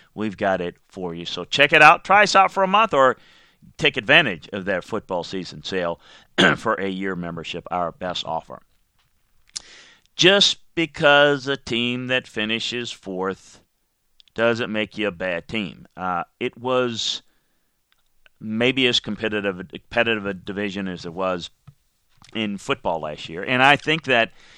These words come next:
the A F C North, again, is very competitive. While you might have a little bit more high-level teams in the A F C West, the North is pretty good in its own right. And if it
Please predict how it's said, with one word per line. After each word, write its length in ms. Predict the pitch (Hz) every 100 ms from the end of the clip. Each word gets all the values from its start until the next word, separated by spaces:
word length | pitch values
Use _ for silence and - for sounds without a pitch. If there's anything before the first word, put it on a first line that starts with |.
| -
the 300 | - 117 113
A 60 | 113
F 80 | 107
C 220 | - 107
North, 320 | 101 101 98
again, 400 | 90 - 117 131
is 140 | 104 85
very 260 | 95 92
competitive. 600 | - 87 104 95 85 82
While 380 | 87 101 101 92 _ - - _ -
you 160 | 123
might 260 | 147 143 98
have 480 | 113 120 113 107 95 -
a 60 | 107
little 260 | 113 113
bit 180 | 107 -
more 460 | 107 104 101 98 - - - - _ _ _ _ _ -
high-level 540 | - 117 123 120 104
teams 360 | 107 113 104 95
in 120 | 98
the 80 | 90
A 180 | 87 95
F 100 | 95
C 180 | - 87
West, 520 | 82 113 104 87 - _
the 100 | 90
North 360 | 104 156 147 123
is 160 | 113
pretty 240 | - 113 98
good 200 | 104 98
in 120 | 90
its 180 | 82 107
own 200 | 107 90
right. 260 | 71 69
And 160 | 87 90
if 160 | 90 95
it 180 | 90